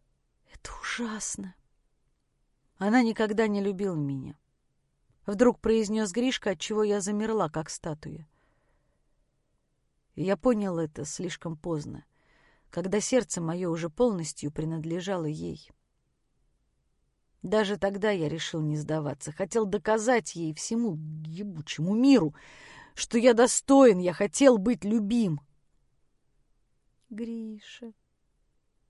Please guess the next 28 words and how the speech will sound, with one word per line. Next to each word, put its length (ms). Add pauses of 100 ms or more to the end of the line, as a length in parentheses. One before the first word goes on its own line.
(440)
проронила 580
я 160
сквозь 340
слёзы 460
и 140
уткнулась 580
губами 400
в 60
его 260
шею. 420 (120)
Мне 180
хотелось 520
слиться 540
с 140
ним 160
воедино, 760
забрать 460
его 200
боль 220
себе, 500 (240)
хоть 220
как-то 420
показать, 500
что 240
он 160
не 140
один. 480 (800)
«Гришка», 580